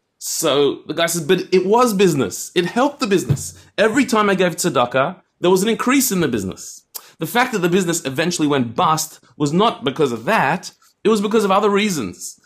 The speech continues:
If I would have given more tzedakah, maybe it would not have gone bust. But when I did give, it increased the business." So I, that was, that was one of my techniques of doing business, and it actually enhanced profits. The, um,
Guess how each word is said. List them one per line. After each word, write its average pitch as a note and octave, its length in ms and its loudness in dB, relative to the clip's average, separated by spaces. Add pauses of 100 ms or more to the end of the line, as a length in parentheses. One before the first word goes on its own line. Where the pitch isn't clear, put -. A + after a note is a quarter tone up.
If C#3+ 100 -2
I E3 60 4
would G#3+ 120 4
have G3 80 2
given F#3 180 0
more G3+ 160 2
tzedakah, F#3+ 520 -2
maybe F#3+ 280 0
it F3 280 0
would G#3+ 160 2
not A3+ 160 2
have D3+ 120 -2
gone B2 240 0
bust. - 360 -8 (120)
But - 120 0
when E3 140 2
I D3 80 2
did G3 220 -2
give, D#3+ 160 2
it D3+ 80 -2
increased F#3+ 340 -2
the F#3+ 80 -2
business." F#3+ 580 -2 (300)
So E3+ 520 0 (1400)
I, D3+ 160 0
that E3 280 -2
was, E3 280 0
that D#3+ 160 0
was E3+ 120 4
one D3+ 320 4
of F3 80 2
my D#3 200 0
techniques F3 680 0
of D#3+ 120 0
doing E3+ 200 4
business, E3 360 -2
and D3+ 160 0
it C#3 80 2
actually C3+ 280 -2
enhanced C3 640 -4 (200)
profits. - 640 -4 (2500)
The, C#3+ 360 4
um, C3+ 840 2